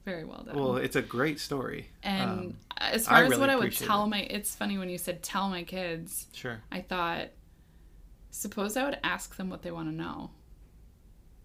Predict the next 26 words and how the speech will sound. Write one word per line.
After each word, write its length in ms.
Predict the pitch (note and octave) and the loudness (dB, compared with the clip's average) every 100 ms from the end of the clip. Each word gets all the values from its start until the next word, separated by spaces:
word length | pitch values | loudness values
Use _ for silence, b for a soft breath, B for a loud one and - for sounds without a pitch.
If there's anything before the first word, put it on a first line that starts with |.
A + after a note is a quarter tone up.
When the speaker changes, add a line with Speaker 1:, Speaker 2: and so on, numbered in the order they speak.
| - - | -20 -8
Speaker 1:
And 120 | E3+ | -4
that's 160 | D#3+ D#3+ | -4 -6
what 80 | D#3 | -12
I 40 | |
would 100 | C3+ | -12
tell 160 | - - | -14 -14
them. 240 | - - - - | -12 -12 -14 -14
Speaker 2:
Hmm. 120 | D#3 A2+ - b b b b | -12 -12 -14 b b b b
Speaker 1:
Because 520 | - F3 F3+ E3+ E3 - | -10 -4 -4 -2 -4 -4
that's, 520 | F#3 - - - - - | -2 -2 -4 -8 -6 -2
to 120 | G#3 | 2
me, 440 | G3 G3+ G3 F#3+ | 4 4 2 0
like, 540 | F3 E3+ E3 E3 - - - - - - - - - | -2 -4 -4 -6 -14 -20 -20 -20 -20 -20 -20 -20 -4
in 220 | F#3+ F3 | -2 -2
parenting, 680 | E3 - F3 E3+ E3+ F3 - | -4 -6 -6 -6 -6 -6 -8
it's 200 | - - | -8 -10
like, 240 | - D#3+ - | -6 -6 -8
whatever 420 | E3+ F3+ F3 F3 | -6 -2 -2 0
they're 180 | F3 E3+ | 0 0
curious 480 | E3 - E3+ F3+ F#3 | -2 -4 0 0 -2
about, 220 | G3+ G#3+ | -2 0
I 60 | G#3 | 0
answer 520 | - E3 E3+ - F3 | -2 -4 -4 -2 -2
the 120 | E3+ D#3+ | -2 -4
question 680 | - E3 - F3 E3+ E3 D#3+ | -2 -2 -2 -4 -4 -4 -6
to 580 | - E3+ E3 E3 D#3+ | -6 -4 -4 -4 -8